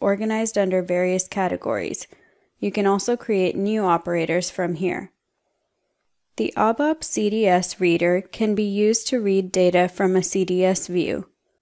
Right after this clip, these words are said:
The S L T connector operator establishes a connection between the S A P Landscape Transformation Replication Server and S A P Data Intelligence.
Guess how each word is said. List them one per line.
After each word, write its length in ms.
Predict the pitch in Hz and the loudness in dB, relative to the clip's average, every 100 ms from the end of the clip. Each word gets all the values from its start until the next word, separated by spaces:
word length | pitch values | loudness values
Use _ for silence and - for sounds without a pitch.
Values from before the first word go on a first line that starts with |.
| _ | _
The 200 | - - | -2 0
S 200 | - 220 | 2 2
L 140 | 277 285 | 4 2
T 220 | - 196 | 2 0
connector 640 | 190 220 185 175 202 196 | 0 0 0 0 0 0
operator 640 | 185 180 185 175 175 175 - | 0 0 0 2 2 0 0
establishes 880 | - - 208 196 226 240 269 262 220 | 0 2 4 4 2 2 2 2 0
a 80 | |
connection 680 | 202 - 185 175 - 196 190 | -4 0 0 0 0 -2 -2
between 500 | 196 196 208 196 196 | -2 -4 -2 0 0
the 140 | 190 - | 0 0
S 240 | 196 - | 0 2
A 80 | 240 | 0
P 200 | 240 254 | 0 0
Landscape 680 | 240 190 180 180 - 202 196 | 2 2 2 0 -2 -2 -2
Transformation 880 | - 190 190 - 220 196 190 196 190 | -2 -2 -2 -2 0 0 0 -2 0
Replication 800 | 185 180 185 - 185 170 196 180 | 0 0 -4 -2 -4 -4 -4 -4
Server 560 | 196 175 175 165 180 - _ _ _ | -2 -2 -2 -4 -6 -8 _ _ _
and 320 | - 214 226 226 | -4 -2 0 -2
S 240 | - 185 190 | -2 0 0
A 80 | |
P 180 | 185 190 | 0 0
Data 300 | 180 170 165 | 0 0 2
Intelligence. 960 | 175 175 175 185 185 180 - 185 - | 0 0 0 0 0 -2 -8 -4 -4